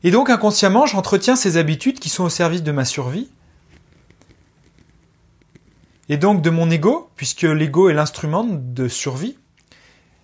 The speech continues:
L'ego est celui qui garantit la survie. Le problème, c'est que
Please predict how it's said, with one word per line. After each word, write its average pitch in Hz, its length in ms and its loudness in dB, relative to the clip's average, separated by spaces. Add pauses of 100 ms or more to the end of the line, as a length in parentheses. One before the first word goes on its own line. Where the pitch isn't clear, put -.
(1300)
L'ego 170 380 0
est 143 60 0
celui 202 600 0 (160)
qui 226 220 -6
garantit 190 560 0
la 143 100 -2
survie. 147 400 -12 (2750)
Le 156 80 -2
problème, 196 420 2
c'est - 220 -6
que 123 440 -2